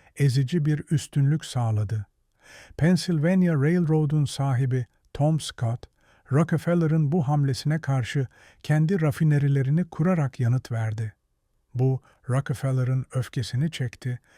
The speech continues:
ve Scott'ın işlerini tamamen kesmesi, sonunda rakibinin felç geçirmesine ve ölümüne yol açtı. Tom Scott'ın sonu, Rockefeller'ın gücünün bir simgesi haline geldi.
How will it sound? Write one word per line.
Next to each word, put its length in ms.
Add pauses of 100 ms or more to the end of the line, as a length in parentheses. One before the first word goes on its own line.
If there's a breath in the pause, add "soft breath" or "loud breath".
(180 soft breath)
ve 140
Scott'ın 640
işlerini 500
tamamen 600
kesmesi, 680 (340 soft breath)
sonunda 580 (360 soft breath)
rakibinin 540
felç 420
geçirmesine 800 (320)
ve 140 (100)
ölümüne 460
yol 220
açtı. 440 (580)
Tom 240
Scott'ın 460
sonu, 480 (280)
Rockefeller'ın 720
gücünün 600
bir 140
simgesi 580
haline 480
geldi. 460